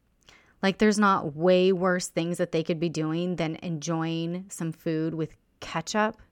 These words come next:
Give me a break. Ketchup with your fries once a week because you freaking love French fries is not going to derail your weight loss or strength building efforts. That's just dumb.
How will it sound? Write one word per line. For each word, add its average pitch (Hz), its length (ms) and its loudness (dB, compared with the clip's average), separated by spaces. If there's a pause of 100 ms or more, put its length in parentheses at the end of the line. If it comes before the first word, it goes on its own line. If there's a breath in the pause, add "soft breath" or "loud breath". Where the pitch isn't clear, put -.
(1400)
Give 214 220 4
me 294 180 6
a 311 60 4
break. - 580 -4 (1200)
Ketchup 339 420 0
with 254 180 4
your 247 120 4
fries 185 420 2
once 185 240 0
a 180 60 0
week 180 220 -2
because 185 360 2
you 196 80 0
freaking 214 460 2
love 165 240 2
French 175 280 -2
fries 277 540 2 (340 soft breath)
is 269 140 4
not 320 220 6
going 320 180 6
to 247 80 6
derail 202 640 4
your 180 180 2
weight 170 280 2
loss 175 280 0
or 170 60 -4
strength 175 380 -4
building 165 320 0
efforts. - 560 -8 (200)
That's 269 200 -2
just - 320 -2
dumb. 160 340 2